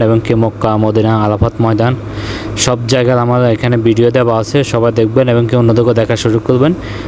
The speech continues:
এটা হলো মসজিদে আয়েশা, তো এখানেই, এ, নামাজ পড়ে, এখান থেকে নিয়ত করে। তো এখান থেকে কাবা শরীফ দেখা যাচ্ছে, দেখেন মাশাআল্লাহ, ক্লক টাওয়ারটা দেখা যায়, অনেক সুন্দর একটি ক্লক টাওয়ার।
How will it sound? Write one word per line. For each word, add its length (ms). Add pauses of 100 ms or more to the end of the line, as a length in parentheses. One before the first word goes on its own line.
(120)
এটা 140
হলো 120 (100)
মসজিদে 320 (120)
আয়েশা, 260 (180)
তো 60 (160)
এখানেই, 380
এ, 720 (440)
নামাজ 280
পড়ে, 240
এখান 180
থেকে 140 (100)
নিয়ত 260
করে। 140 (120)
তো 100
এখান 160
থেকে 180
কাবা 200
শরীফ 180 (100)
দেখা 240
যাচ্ছে, 220 (100)
দেখেন 300
মাশাআল্লাহ, 440 (100)
ক্লক 260
টাওয়ারটা 280 (100)
দেখা 220
যায়, 140 (680)
অনেক 220
সুন্দর 320
একটি 200
ক্লক 280
টাওয়ার। 220